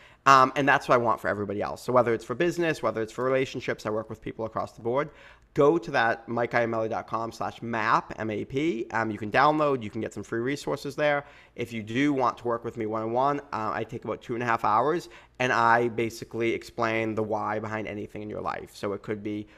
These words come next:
why am I stuck in this pattern, or why,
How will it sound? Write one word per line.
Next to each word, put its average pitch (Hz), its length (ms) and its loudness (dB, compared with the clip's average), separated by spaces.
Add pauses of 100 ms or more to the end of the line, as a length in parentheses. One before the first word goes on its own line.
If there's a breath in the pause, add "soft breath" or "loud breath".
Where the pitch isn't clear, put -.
(140 loud breath)
why 110 720 8
am 110 160 0
I 104 240 -4
stuck - 320 -8
in 104 80 -8
this 101 140 -10
pattern, 151 640 6
or 107 100 -2
why, 110 760 2